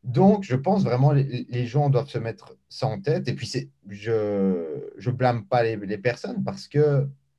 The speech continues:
bah, c'est aussi quelque chose que, que je, sur lequel j'ai mis trop de poids. Mais je pense que c'est vraiment la, la, la conclusion du jour.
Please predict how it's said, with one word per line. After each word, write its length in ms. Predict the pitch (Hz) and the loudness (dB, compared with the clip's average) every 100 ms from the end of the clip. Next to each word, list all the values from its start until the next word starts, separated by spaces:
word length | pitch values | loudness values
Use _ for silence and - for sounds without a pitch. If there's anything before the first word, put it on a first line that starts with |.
| _ | _
bah, 480 | - 98 98 92 90 | -8 -2 0 2 0
c'est 220 | 95 - | -6 -6
aussi 220 | 98 98 135 | -6 -6 -6
quelque 240 | 123 - | -6 -6
chose 240 | 98 104 | -12 -14
que, 260 | 98 98 92 | -6 -4 -4
que 140 | 95 95 | -6 -8
je, 260 | 85 80 | -8 -14
sur 200 | 80 98 | -10 -4
lequel 200 | 98 101 | -4 -2
j'ai 80 | 98 | -4
mis 120 | 101 98 | -4 -6
trop 240 | 139 151 | -4 0
de 100 | 135 | 0
poids. 380 | - 175 190 135 - _ - - - _ | -2 0 0 0 -6 _ -4 -4 -4 _
Mais 420 | 120 127 127 120 - _ _ _ _ _ _ _ _ _ | 0 4 4 2 -6 _ _ _ _ _ _ _ _ _
je 120 | 101 | -8
pense 220 | 120 156 196 | -4 -2 0
que 40 | |
c'est 60 | 113 | 0
vraiment 360 | 98 117 127 | 0 2 4
la, 180 | 139 113 | 6 4
la, 140 | - 107 | 0 -2
la 220 | 90 98 | 0 -2
conclusion 760 | 98 123 - 107 117 117 107 98 | -2 -6 -6 -8 -6 -6 -6 -8
du 200 | 98 98 | -8 -4
jour. 440 | 120 151 139 - | 4 4 4 -4